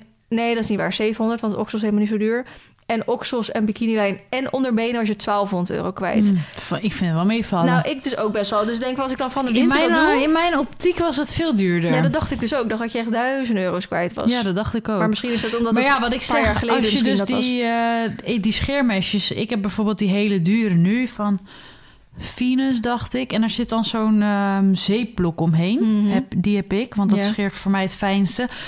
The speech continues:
Speaker 2: Want dat is dus ook nog een heel probleem geweest. Ik heb in, bij mijn bikinilijn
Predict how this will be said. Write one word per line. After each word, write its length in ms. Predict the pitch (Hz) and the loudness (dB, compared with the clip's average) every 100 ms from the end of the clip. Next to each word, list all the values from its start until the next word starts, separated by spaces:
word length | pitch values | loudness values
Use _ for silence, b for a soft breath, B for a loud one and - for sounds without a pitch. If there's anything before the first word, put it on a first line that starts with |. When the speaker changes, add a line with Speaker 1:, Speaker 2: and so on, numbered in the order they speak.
| B B B B | B B B B
Speaker 2:
Want 180 | 185 180 | -2 0
dat 140 | 202 | 0
is 80 | - | 0
dus 180 | 170 160 | 0 2
ook 100 | 196 | 2
nog 120 | 190 | 4
een 60 | |
heel 180 | 170 190 | 4 2
probleem 400 | 185 180 170 175 | 2 0 2 2
geweest. 380 | - 175 185 190 | 0 0 -2 0
Ik 200 | - 202 | -2 -2
heb 160 | 214 208 - - | -2 -4 -10 -4
in, 240 | 196 190 | 2 2
bij 140 | 196 196 | 2 2
mijn 140 | 190 | 2
bikinilijn 800 | 180 - 240 226 160 180 226 | 2 0 0 2 2 2 2